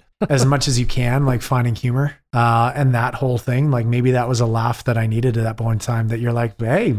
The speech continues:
Speaker 2: you can, no such thing as double bankruptcy." So, <laughs> you know, and maybe that's what,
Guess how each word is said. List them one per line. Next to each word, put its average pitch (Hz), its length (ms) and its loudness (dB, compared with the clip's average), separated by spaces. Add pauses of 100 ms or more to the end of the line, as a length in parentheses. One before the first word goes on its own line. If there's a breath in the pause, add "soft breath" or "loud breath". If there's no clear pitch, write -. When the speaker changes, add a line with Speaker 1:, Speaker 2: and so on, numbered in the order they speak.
Speaker 2:
you 104 100 -4
can, 113 420 -4 (720 loud breath)
no 117 140 0
such 147 220 0
thing 165 140 4
as 127 100 2
double 135 300 0
bankruptcy." 113 640 0
So, 135 260 2 (100)
<laughs> - 100 -6
you 175 320 0 (120)
know, 151 240 0 (520 loud breath)
and 143 220 2
maybe 131 220 4
that's 127 280 0
what, 123 300 0